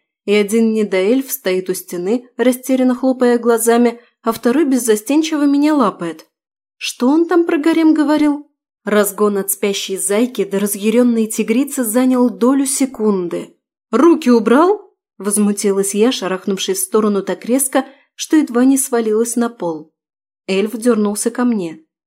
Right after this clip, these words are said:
Наверное, хотел продолжить свои домогательства, но я успела отскочить от него подальше. Не знаю, что было не так с камнями на столе, но я побоялась их трогать после того, как меня шарахнуло какой-то энергией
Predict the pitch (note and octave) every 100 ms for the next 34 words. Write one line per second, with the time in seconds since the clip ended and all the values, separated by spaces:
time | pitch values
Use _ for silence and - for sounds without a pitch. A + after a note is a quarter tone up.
0 | _ G3 G3+ G3+ G#3 G3+ G3 F#3 F3+ E3+
1 | E3+ E3 G#3+ - - - F3 E3+ F3 F3
2 | E3+ E3 D#3+ - - D3+ _ _ _ -
3 | G#3+ B3 C#4+ D4 - C4 C4+ C4+ - A3
4 | - G3 G3 G#3+ G#3 G#3 A#3 F#3+ E4 -
5 | - - _ _ _ _ G3+ A3 G3 G3+
6 | A#3+ A3 G3+ G3 G#3 G#3 G3 A3 A3+ -
7 | G3 F#3+ G3+ G3+ G3 F#3 F3+ F#3+ C4 -
8 | _ _ A3 A#3 B3 B3 A3+ C#4 C4+ G3
9 | E3+ E3+ F3 - G3+ A3+ A3+ F3 - F3
10 | F3+ G3 A#3+ - F#3+ F#3 F3+ F3+ F#3+ A#3+
11 | G#3 F#3+ F3 F3 G3+ G3 E3+ E3+ G3+ B3+
12 | G3+ F#3 D#3+